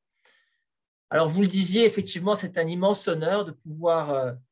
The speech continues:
vous contacter à partir du Brésil,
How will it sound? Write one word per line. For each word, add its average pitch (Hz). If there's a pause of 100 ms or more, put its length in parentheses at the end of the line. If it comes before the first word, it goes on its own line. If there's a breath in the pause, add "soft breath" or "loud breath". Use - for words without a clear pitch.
(440)
vous 151
contacter 190
à 170
partir -
du 185
Brésil, 160